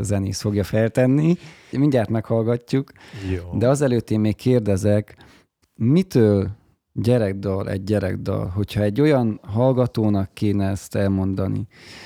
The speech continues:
Speaker 1: aki nem nagyon hallgat, vagy még nem az a világ, vagy egyáltalán nem, tehát más stílus, más körökben mozog, vagy, vagy nem húzott errefele. Mitől gyerekdal egy gyerekdal?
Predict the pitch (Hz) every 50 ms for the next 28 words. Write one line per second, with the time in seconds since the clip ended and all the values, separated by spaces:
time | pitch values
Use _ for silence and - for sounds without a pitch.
0 | - - _ - 110 101 - - 107 110 110 110 107 107 110 98 101 120 135 139
1 | 120 127 131 131 131 127 117 110 117 113 101 104 98 92 95 98 98 95 - 104
2 | 101 101 110 117 120 120 117 110 104 107 107 104 104 104 98 101 98 95 98 95
3 | 98 92 92 92 95 95 104 110 110 107 113 110 107 98 - - 104 98 92 92
4 | 101 101 104 104 104 101 - - 95 95 - 110 113 117 120 113 107 - - -
5 | 107 101 104 104 101 98 - - - - 110 107 107 107 101 - - - - 107
6 | 101 101 95 95 101 98 98 95 98 92 95 104 104 98 - - 110 104 101 101
7 | 101 107 - - 113 107 101 98 101 - _ - - 113 120 120 117 113 110 101
8 | 95 98 92 - - 101 95 95 95 92 87 - - 101 98 92 95 - - _
9 | - - - - - _ _ _ - 113 123 131 - - - 107 98 92 92 98
10 | 104 - _ _ _ _ _ _ _ - 120 101 107 107 104 101 95 95 95 92
11 | 98 95 92 92 95 98 - - 95 90 90 90 98 92 92 95 92 87 87 87
12 | 92 87 87